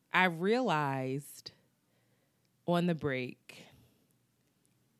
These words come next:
and maybe I shouldn't be saying this on the podcast, and I should only say it to you, how much stress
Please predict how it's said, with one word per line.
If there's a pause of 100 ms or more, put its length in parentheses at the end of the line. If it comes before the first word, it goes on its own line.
(140)
and
maybe
I
shouldn't
be
saying
this
on
the
podcast,
and
I
should
only
say
it
to
you,
how
much
stress